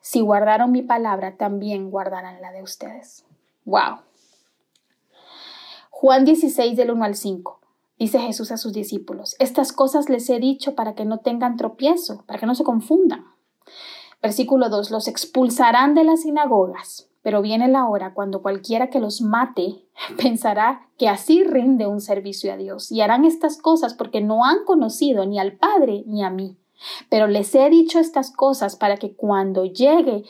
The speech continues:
la hora se acuerden de que ya les había hablado de ellas. Y no les dije, y no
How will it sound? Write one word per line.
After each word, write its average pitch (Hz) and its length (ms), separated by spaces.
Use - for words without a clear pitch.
la 185 220
hora 233 380
se - 140
acuerden 233 680
de 190 120
que 180 200
ya 226 240
les 302 260
había 226 380
hablado 196 420
de 190 140
ellas. 180 580
Y 233 140
no 226 280
les 294 360
dije, 294 480
y 233 100
no 254 400